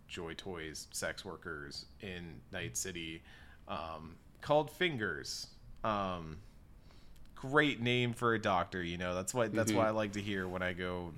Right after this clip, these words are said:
Speaker 1: check into the doctor is Doctor
Speaker 2: <laughs>
Speaker 1: Fingers. <laughs> Um,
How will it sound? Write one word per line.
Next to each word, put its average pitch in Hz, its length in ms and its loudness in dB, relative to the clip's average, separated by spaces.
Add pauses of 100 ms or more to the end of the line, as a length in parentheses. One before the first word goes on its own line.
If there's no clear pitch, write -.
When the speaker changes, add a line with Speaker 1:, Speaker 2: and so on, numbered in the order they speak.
Speaker 1:
check - 240 0
into 151 200 0
the 147 100 0
doctor - 420 0
is 101 180 -2
Doctor 120 420 4
Speaker 2:
<laughs> - 120 -2
Speaker 1:
Fingers. 90 540 -2
<laughs> - 60 -16 (840)
Um, 151 460 6